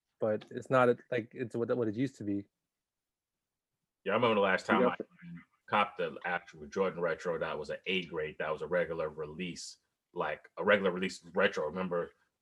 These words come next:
Speaker 2: maybe early two thousands, mid two thousands, you would find an Olympic seven or a Bugs Bunny eight or one twenty-nine, you know, maximum. You know, now it's like,
Speaker 3: Yeah.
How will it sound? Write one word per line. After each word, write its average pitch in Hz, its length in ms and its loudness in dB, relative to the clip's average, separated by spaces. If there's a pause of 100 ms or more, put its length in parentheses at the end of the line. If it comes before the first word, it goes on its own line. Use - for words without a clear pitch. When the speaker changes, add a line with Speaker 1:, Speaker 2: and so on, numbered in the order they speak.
Speaker 2:
maybe 95 500 2
early 107 200 6
two 101 140 -8
thousands, 95 480 4
mid 98 180 0
two 98 100 -12
thousands, 98 380 2
you 113 80 2
would 95 100 -2
find 101 400 4 (300)
an 87 100 -2
Olympic 101 320 0
seven 92 500 2 (120)
or 85 400 2 (280)
a - 40 -10
Bugs 98 280 4
Bunny 92 320 0
eight 98 280 0
or 82 300 0 (320)
one 110 260 4
twenty-nine, 98 760 4
you 101 80 0
know, 95 100 4
maximum. 87 600 2
You 98 120 -6
know, 92 100 2
now 98 300 4
it's 90 100 -6
like, 87 240 0
Speaker 3:
Yeah. 175 420 -2